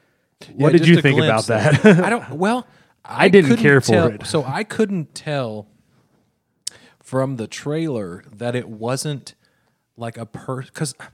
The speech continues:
Speaker 2: so
Speaker 1: Well, it
Speaker 2: they
Speaker 1: was
Speaker 2: had
Speaker 1: tall,
Speaker 2: to
Speaker 1: it was taller than a normal Predator, which is taller than a normal human being, slightly.
Speaker 2: Okay, but he was also standing on something.
Speaker 1: Right, he was standing on a car, I think.
Speaker 2: So that
Speaker 1: Perspective
Speaker 2: perspective
Speaker 1: shift,
Speaker 2: could
Speaker 1: right.
Speaker 2: have been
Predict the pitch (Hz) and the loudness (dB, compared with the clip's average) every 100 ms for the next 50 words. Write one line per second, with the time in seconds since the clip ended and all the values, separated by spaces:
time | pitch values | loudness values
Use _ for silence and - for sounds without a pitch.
0 | _ - - 156 165 160 165 220 180 180 | _ -20 0 6 6 6 4 4 6 6
1 | 160 - 185 214 202 190 156 147 131 110 | 4 2 6 8 8 6 2 0 0 -2
2 | - 101 90 95 107 107 - 143 147 139 | -6 -8 -6 -4 -4 -4 2 4 4 2
3 | 123 117 117 113 110 - 113 101 95 90 | -2 -2 -4 -4 -6 -8 -8 -8 -8 -12
4 | 87 - 135 110 82 85 78 _ _ _ | -12 -10 -6 -8 -10 -20 -20 _ _ _
5 | _ - 127 - 127 - _ 110 131 143 | _ -8 -8 -6 -8 -10 _ -4 -2 -2
6 | - 139 127 131 135 135 117 - 120 123 | -4 -8 -6 -8 -8 -8 -8 -10 -8 -8
7 | 120 107 92 90 - 143 123 127 151 139 | -8 -10 -12 -12 -2 2 4 2 2 0
8 | 107 - 113 98 95 98 92 - - - | -2 -6 -8 -8 -10 -16 -20 -20 -14 -4
9 | 120 107 - 107 117 117 - _ _ _ | -4 -4 -12 -12 -10 -10 -14 _ _ _
10 | _ _ _ - 135 - - 131 - 107 | _ _ _ -4 -2 -2 -4 -2 -2 0
11 | 98 110 127 - - 131 123 107 117 110 | 0 0 -2 -4 -4 -4 -4 -6 -6 -4
12 | 107 104 | -6 -8